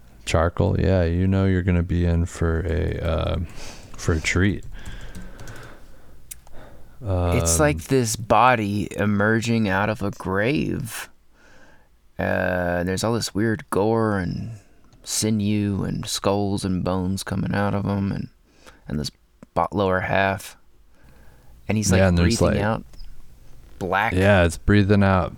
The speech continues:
Speaker 1: black smoke, or is he sucking
Speaker 2: Maybe
Speaker 1: in?
Speaker 2: he's sucking it in.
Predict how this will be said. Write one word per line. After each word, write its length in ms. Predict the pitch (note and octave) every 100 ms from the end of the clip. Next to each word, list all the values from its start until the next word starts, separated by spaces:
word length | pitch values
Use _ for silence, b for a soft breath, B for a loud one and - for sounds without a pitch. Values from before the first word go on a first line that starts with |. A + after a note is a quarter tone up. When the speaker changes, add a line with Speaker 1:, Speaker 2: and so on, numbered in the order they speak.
| - -
Speaker 1:
black 360 | F2 F2+ G2 -
smoke, 420 | - A2+ A2+ A2 -
or 560 | B2+ C#3+ A2 G2+ G2 B B B B B B B B B -
is 140 | A#2
he 100 | -
sucking 580 | - - - C3+ - A#2
Speaker 2:
Maybe 120 | G#2+
Speaker 1:
in? 120 | G2+ F2+
Speaker 2:
he's 140 | F2
sucking 340 | - G2+ A2 G2+
it 120 | F#2
in. 300 | A#2 C#3 F2